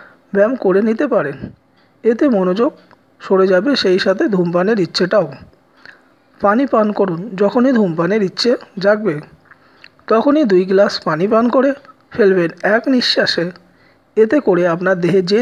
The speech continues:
ধরনের প্রতিক্রিয়াটি সৃষ্টি হয়েছিল ধূমপান না করার কারণেই, তা নষ্ট হবে।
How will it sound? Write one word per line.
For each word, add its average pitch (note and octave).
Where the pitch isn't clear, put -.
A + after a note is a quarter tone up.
ধরনের A3+
প্রতিক্রিয়াটি F#3
সৃষ্টি -
হয়েছিল F#3
ধূমপান G3
না F3+
করার F#3+
কারণেই, G3
তা A3+
নষ্ট -
হবে। D#3